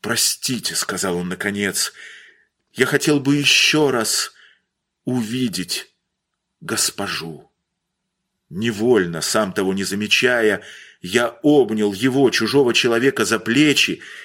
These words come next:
и повёл, как ведут больного. Он посмотрел на меня изумлённым и бесконечно благодарным взглядом. Уже в этот миг между нами вспыхнуло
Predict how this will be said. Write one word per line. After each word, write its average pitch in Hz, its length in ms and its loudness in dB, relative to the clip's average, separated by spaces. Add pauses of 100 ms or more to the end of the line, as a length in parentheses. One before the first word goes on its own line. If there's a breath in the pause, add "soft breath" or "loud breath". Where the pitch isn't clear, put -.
(120)
и 123 100 -4
повёл, 123 480 2
как 110 240 -8
ведут 101 300 -4
больного. 95 760 -4 (1300)
Он 110 180 -4
посмотрел 110 580 0
на 117 80 -2
меня 113 460 -2 (320 loud breath)
изумлённым 113 1000 0
и 120 80 -6
бесконечно 120 760 0
благодарным 107 680 0
взглядом. 95 720 -4 (500 loud breath)
Уже 147 240 4
в 139 60 2
этот 151 280 -2
миг 151 480 0
между 117 340 0
нами 139 220 2
вспыхнуло 135 760 0